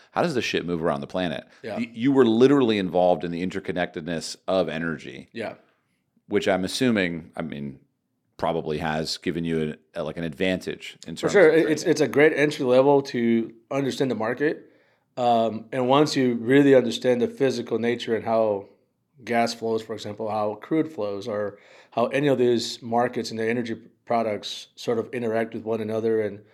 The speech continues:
Speaker 2: um, you can look at a weather forecast and anticipate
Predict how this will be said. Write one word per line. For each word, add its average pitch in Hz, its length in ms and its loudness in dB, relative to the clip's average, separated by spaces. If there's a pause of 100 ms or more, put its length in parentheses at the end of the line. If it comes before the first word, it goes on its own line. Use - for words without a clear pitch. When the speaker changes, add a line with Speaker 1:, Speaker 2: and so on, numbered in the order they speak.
(440)
Speaker 2:
um, 104 600 -4
you 123 140 -6
can 123 160 0
look 123 180 2
at 117 60 0
a 113 60 0
weather 113 240 0
forecast 117 580 -4
and 113 80 -6
anticipate 110 720 -6